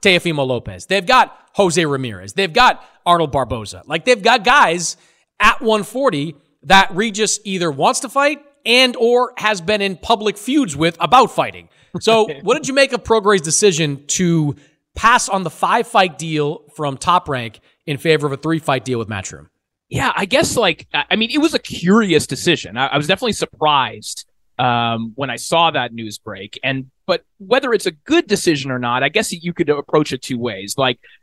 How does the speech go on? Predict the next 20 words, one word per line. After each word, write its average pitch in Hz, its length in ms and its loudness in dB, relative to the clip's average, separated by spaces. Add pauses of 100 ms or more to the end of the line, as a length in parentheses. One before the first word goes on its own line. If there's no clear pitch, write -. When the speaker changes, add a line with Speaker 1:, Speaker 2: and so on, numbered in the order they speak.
(260)
Speaker 2:
I, 147 80 -12 (100)
I 175 40 -10
guess 175 200 -4 (920)
regardless 233 580 0
of 196 100 -8
what 170 200 -6
the 147 40 -14
truth 160 340 -8
is, 110 420 -14 (180)
the 147 80 -4
reality 156 880 0
is 139 140 -6
that 131 120 -10
the 139 120 -4
announcement 143 520 -2
of 127 240 -4
this, 120 460 -4 (320)
uh, 135 400 -4
is, 196 220 -2 (640)
uh, 147 80 -6